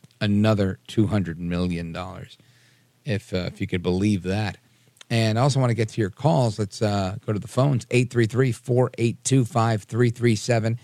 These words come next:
eight three three, four Valdez. Let's go to Paul, Boise, Idaho, K B O I. Paul, go right ahead. You're on with Rich Valdez.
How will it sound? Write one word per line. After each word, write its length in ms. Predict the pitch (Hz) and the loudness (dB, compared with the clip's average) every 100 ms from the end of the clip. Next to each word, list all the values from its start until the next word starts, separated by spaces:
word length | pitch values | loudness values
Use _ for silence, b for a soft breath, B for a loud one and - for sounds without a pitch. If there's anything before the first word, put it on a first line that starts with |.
| b b b | b b b
eight 200 | 120 120 | 0 0
three 260 | - 113 113 | 0 0 0
three, 240 | 110 123 | 2 2
four 580 | 107 _ 123 117 113 104 - | 0 _ 2 4 4 2 -2
Valdez. 540 | 107 101 101 117 120 | -2 0 0 0 -2
Let's 120 | 104 | -2
go 80 | 117 | -2
to 80 | 110 | -2
Paul, 420 | - 196 165 147 b b b | 0 2 2 0 b b b
Boise, 680 | 92 120 131 127 113 117 113 | 2 4 4 4 2 2 0
Idaho, 460 | 113 117 131 117 127 | 0 0 2 2 2
K 320 | 113 117 120 | 2 2 2
B 340 | 104 120 120 - | 2 2 2 0
O 280 | 107 117 110 - | 0 2 2 0
I. 400 | 113 135 131 120 | 0 2 0 0
Paul, 280 | 123 143 151 | 2 2 2
go 140 | 123 | 2
right 220 | 120 120 117 | 2 2 2
ahead. 260 | 117 156 | 0 0
You're 140 | 113 110 | 0 0
on 240 | 120 123 | 0 0
with 160 | 117 98 | -2 0
Rich 240 | 107 - | 0 0
Valdez. 560 | - 98 101 85 - | -2 -2 -2 -4 -8